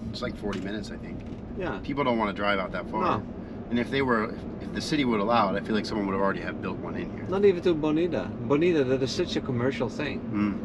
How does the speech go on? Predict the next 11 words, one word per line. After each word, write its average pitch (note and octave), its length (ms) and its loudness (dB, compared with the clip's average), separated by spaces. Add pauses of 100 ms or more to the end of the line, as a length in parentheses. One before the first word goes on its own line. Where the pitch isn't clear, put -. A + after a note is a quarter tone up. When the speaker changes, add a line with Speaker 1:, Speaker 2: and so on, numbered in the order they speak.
(100)
Speaker 1:
Mm. - 40 -2
Speaker 2:
It's, - 360 0
it's C#3+ 220 -2 (680)
ugly, B2+ 540 0 (720)
I G#2+ 100 -4
think, A2 380 -6 (580)
from G#2+ 120 -6
the F2+ 100 -4
outside G#2 360 -6
anyway, G2 480 -6
but, G#2+ 160 2